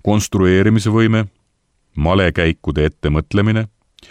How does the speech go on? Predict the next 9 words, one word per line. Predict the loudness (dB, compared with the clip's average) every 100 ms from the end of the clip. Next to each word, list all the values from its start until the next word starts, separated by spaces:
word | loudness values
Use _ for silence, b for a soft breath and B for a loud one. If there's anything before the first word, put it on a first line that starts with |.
| B B B B
ja | 0 2 2 0
keerukatest | 0 2 0 -2 -4 -2 -4 -2
labürintidest | -2 2 2 2 -2 -2 -2 0 0
väljamurdmine | 2 2 2 2 2 0 -2 -2 -8 _ _ _ -2
ja | 0 2
kindlasti | 2 2 0 -2
ka | 0 2 2 0
suurepärane | -4 -2 0 0 0 0 0 0 -2
fantaseerimisoskus. | -2 -4 -2 0 2 2 2 0 -2 -6 -8 -18